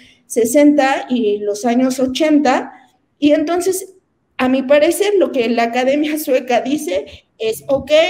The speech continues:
no van a criticar nuestro premio de blancos para blancos, de europeos para europeos, ahora vamos a darle un premio a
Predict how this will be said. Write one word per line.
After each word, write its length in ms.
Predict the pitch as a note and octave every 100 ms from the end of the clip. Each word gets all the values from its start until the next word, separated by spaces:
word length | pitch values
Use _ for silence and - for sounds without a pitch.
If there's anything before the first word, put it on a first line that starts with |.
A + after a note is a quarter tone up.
| F#4 C#4+
no 120 | A#3+
van 200 | A#3 A3+
a 120 | A#3 A#3+
criticar 500 | C4 B3+ C4+ C#4+ C#4+
nuestro 420 | C#4+ C#4+ B3 -
premio 340 | B3 B3 B3+
de 140 | C#4+ E4+
blancos 540 | D4+ D4+ D4+ D4+ D#4
para 320 | C4+ B3+ C#4
blancos, 560 | C#4+ C#4 C#4+ D4 B3+ C#4+
de 80 | G#3
europeos 640 | A#3+ C#4 C#4+ C4+ C4 C#4
para 240 | A#3+ A3+
europeos, 720 | B3 C#4+ D#4 C#4+ C#4 C#4 C#4+ - - _ _
ahora 340 | B3 C4+ C#4
vamos 380 | C4+ B3+ B3 C#4+
a 60 | A3+
darle 580 | G#3+ A3+ B3 B3+ B3+ B3+
un 220 | B3+ B3+
premio 680 | C4+ C4+ C#4+ C#4+ C#4 D4+ D4+
a 400 | A3 A3+ G#3+ -